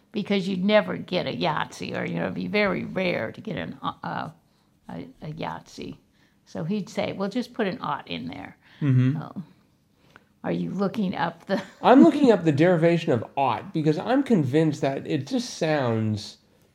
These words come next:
Speaker 2: so British. Um,
Speaker 1: Maybe it was German.
Speaker 2: well, it does say it's archaic,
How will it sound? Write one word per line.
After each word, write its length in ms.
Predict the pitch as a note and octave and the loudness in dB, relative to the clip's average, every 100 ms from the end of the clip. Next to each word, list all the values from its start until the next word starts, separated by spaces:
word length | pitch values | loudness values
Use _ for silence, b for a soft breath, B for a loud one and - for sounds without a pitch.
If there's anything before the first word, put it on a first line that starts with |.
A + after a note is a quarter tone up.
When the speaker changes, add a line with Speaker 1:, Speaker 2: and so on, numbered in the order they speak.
| _ | _
Speaker 2:
so 360 | - - F3 F3 | -14 -2 2 2
British. 720 | D3 A2 A2 A#2+ F2 - - - _ - - _ _ - C4 - | 0 0 0 0 -2 -10 -14 -16 _ -18 -18 _ _ -20 -20 -10
Um, 380 | C#3 A#2+ A#2+ A#2 | -4 -2 0 0
Speaker 1:
Maybe 260 | A2+ - | -2 -4
it 80 | - | -10
was 120 | - | -14
German. 420 | - - - - - | -14 -12 -12 -12 -4
Speaker 2:
well, 100 | E3 | 2
it 60 | E3 | 4
does 180 | A3 B3+ | 4 4
say 160 | C#4 F#3 | 6 4
it's 120 | - | 2
archaic, 880 | C3+ B2+ - - E3+ C3 G2+ A#2+ | 0 0 0 0 0 0 -2 -10